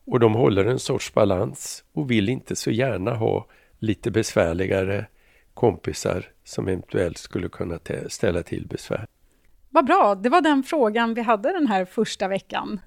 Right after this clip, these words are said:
Speaker 1: Okej. Och nu väntar jag naturligtvis på många andra frågor från er som lyssnar.
Speaker 2: Ja, ta chansen och mejla dina egna frågor till Anders på mejladress sa sjukt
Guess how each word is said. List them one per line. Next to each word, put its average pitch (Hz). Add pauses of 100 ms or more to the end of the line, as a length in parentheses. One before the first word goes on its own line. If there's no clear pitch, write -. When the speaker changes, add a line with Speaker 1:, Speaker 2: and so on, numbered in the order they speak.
(200)
Speaker 1:
Okej. - (160)
Och -
nu 135
väntar 175
jag 131
naturligtvis 117
på 117
många 120
andra 92
frågor 107 (380)
från 110
er 90
som 98
lyssnar. - (720)
Speaker 2:
Ja, 196 (240)
ta 302
chansen 208
och 214
mejla 202
dina 190
egna 262
frågor 180
till -
Anders 165 (540)
på 202
mejladress 185 (300)
sa 277
sjukt -